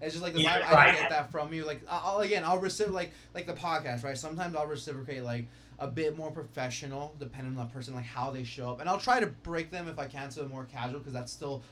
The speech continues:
Speaker 1: my realm, right?
Speaker 2: Your style, yeah.
Speaker 1: Yeah,
Speaker 2: Mm-hmm.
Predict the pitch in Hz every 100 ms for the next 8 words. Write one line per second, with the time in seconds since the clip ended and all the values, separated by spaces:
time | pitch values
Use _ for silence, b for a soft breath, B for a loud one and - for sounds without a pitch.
0 | b 135 131 127 123 123 117 110 117 135
1 | - - 185 - 160 123 110 156 - -
2 | - 185 196 156 113